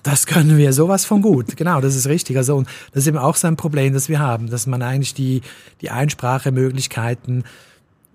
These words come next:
ja, viel zu, zu leicht zulässt. Ich meine, klar, man muss auf die, die Anwohner und so weiter Rücksicht nehmen, aber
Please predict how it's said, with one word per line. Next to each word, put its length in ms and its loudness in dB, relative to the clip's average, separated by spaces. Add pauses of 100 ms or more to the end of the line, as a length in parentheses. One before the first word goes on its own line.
(720)
ja, 340 -2
viel 220 0
zu, 180 -6
zu 180 -2
leicht 320 0
zulässt. 480 -2
Ich 60 -16
meine, 200 -4
klar, 280 2
man 120 4
muss 200 2
auf 120 0
die, 320 -2
die 200 -4
Anwohner 380 0
und 100 -4
so 80 -4
weiter 280 -6
Rücksicht 320 -8
nehmen, 280 -4
aber 300 -6